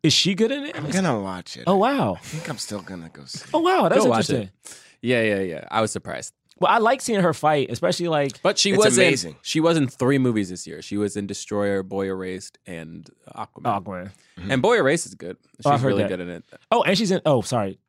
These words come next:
Speaker 1: Upside is twenty nineteen. So she's in Upside as well.
Speaker 2: Oh, wow.
Speaker 1: Yeah, she's in
Speaker 2: So
Speaker 1: Upside as
Speaker 2: wild.
Speaker 1: well. Uh, but I thought it was cool seeing her fight. I did love seeing the dude as a kid. But I, I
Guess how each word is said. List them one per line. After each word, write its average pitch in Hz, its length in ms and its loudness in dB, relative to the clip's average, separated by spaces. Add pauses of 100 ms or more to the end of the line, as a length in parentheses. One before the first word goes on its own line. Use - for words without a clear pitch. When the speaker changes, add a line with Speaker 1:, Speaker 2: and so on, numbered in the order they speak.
(100)
Speaker 1:
Upside 113 380 -2
is 98 100 -10
twenty 95 220 -12
nineteen. 92 400 -18 (100)
So 101 140 -12
she's 123 180 -4
in 117 80 -6
Upside 101 360 -8
as 92 100 -12
well. 95 260 -10
Speaker 2:
Oh, 156 160 2
wow. 117 340 2 (360)
Speaker 1:
Yeah, 104 260 -4
she's 110 200 -8
in 98 60 -8
Speaker 2:
So 98 260 -8
Speaker 1:
Upside 95 140 -8
as 90 60 -10
Speaker 2:
wild. 101 140 -10 (200)
Speaker 1:
well. 127 80 0 (120)
Uh, - 40 -4 (300)
but 240 160 4
I 226 80 2
thought 254 160 4
it - 20 4
was 214 140 2
cool 190 160 0
seeing 175 160 -2
her 160 80 0
fight. 147 460 0
I 135 60 2
did 147 260 2
love 139 180 2
seeing 131 220 -2
the 120 80 -6
dude 120 160 0
as 110 140 0
a 107 60 -6
kid. 123 400 -2
But 185 300 2
I, 160 80 4
I - 40 0